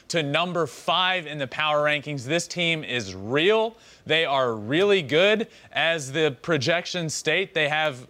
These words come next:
over a sixty percent chance right now of making the playoffs. It, projections are projections, and I, I, but I'm hopeful that we can see them in the playoffs. Look at this tweet from M L B Stats. "Shohei Ohtani, who's batting third,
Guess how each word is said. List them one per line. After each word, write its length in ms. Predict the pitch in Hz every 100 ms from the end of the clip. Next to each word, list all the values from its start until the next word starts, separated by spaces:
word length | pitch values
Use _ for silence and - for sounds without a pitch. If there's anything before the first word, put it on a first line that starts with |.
| -
over 320 | 156 151 160
a 60 | 139
sixty 500 | - 185 190 - 185
percent 480 | 170 160 165 160
chance 460 | - 165 151 127 - - _
right 260 | 135 143 127
now 340 | 127 123 123
of 220 | - 123
making 320 | 123 135 175 175
the 80 |
playoffs. 720 | 170 170 156 143 147 165 - - - _ - - -
It, 460 | 65 87 117 -
projections 540 | - 123 135 143 156 147
are 160 | 147
projections, 600 | 139 147 131 123 - 123
and 140 | 117 110
I, 220 | 107 104 - -
I, 140 | 107 - _ _ - -
but 140 | 110 113
I'm 180 | 131
hopeful 560 | 131 147 139 175 170 160 -
that 160 | - 131
we 100 | 135
can 160 | 135 123
see 220 | - 135
them 260 | 120 117
in 140 | 104 107
the 80 | 101
playoffs. 420 | 113 101 92 104
Look 100 | 170
at 60 |
this 160 | 160 156
tweet 220 | - 156
from 140 | 139 131
M 120 | 143
L 140 | 135
B 80 | 131
Stats. 480 | 117 135 113 95 - - -
"Shohei 540 | - 180 190 214 208
Ohtani, 460 | - 180 156 127 135
who's 160 | 123
batting 320 | 110 131 143 139
third, 480 | - 139 117 107